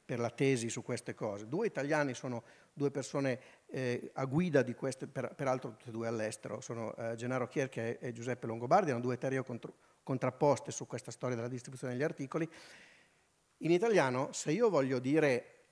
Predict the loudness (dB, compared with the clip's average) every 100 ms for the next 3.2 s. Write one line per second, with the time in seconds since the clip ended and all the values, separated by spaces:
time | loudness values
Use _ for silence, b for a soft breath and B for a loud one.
0 | _ -14 -10 0 2 4 2 0 -6 0
1 | 2 2 2 2 2 2 2 2 4 4
2 | 2 0 -2 -2 -2 -2 -2 2 4 4
3 | 2 -2